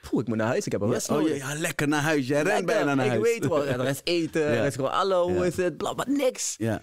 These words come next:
Speaker 1: Heb ik allemaal niet.
Speaker 2: Hey, maar dat is opvallend wat jij zegt. Tenminste, opvallend. Eh,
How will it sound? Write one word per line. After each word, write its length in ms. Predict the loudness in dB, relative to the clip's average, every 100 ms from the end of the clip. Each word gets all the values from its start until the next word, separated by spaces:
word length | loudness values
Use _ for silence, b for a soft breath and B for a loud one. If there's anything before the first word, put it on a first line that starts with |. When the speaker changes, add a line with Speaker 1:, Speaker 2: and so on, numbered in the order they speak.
| -6
Speaker 1:
Heb 140 | -6
ik 80 | -4
allemaal 280 | -2 0 0
niet. 320 | 0 -4 -6
Speaker 2:
Hey, 160 | -4 0
maar 120 | 0
dat 180 | -2 -2
is 140 | -4
opvallend 400 | -4 -4 0 2
wat 140 | 0 0
jij 100 | -2
zegt. 240 | -2 -2
Tenminste, 280 | -2 -2 -2
opvallend. 480 | -4 -2 -2 -2 -4
Eh, 360 | -2 0 0